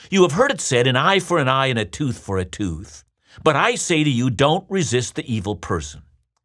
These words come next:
Now, many people don't understand Jesus, and so they've argued that Jesus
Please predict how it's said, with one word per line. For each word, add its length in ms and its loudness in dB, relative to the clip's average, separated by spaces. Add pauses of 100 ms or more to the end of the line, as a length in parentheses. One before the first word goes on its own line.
(260)
Now, 100 2
many 240 2
people 360 0
don't 300 -2
understand 640 -2
Jesus, 580 -8 (240)
and 120 -2
so 140 2
they've 300 2
argued 440 2
that 160 -2
Jesus 720 0